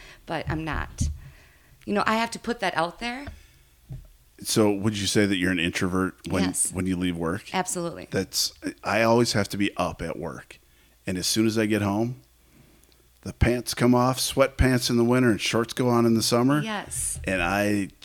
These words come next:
Speaker 2: my phone rings, I really don't wanna answer it.
Speaker 1: <laughs>
Speaker 2: I, if, if it's a work call, I'll definitely answer it. But if it's,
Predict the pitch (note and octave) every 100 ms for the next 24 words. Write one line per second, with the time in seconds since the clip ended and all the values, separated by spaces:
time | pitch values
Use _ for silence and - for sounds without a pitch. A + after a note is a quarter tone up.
0 | - F2+ G#2+ A#2+ A#2 C3 C3 A#2+ - F#2+
1 | A#2+ B2+ - _ _ _ - B2+ F#2 G#2
2 | G2+ F#2+ - F2 D#2+ D2 - - - -
3 | - - - - - G2+ - G2 F2 E2+
4 | - - E2+ A2 - C#3 C3 - F#2 G2+
5 | F#2 F#2+ E2 D2+ - - - - - -
6 | - - G2+ F2+ - F2+ - - -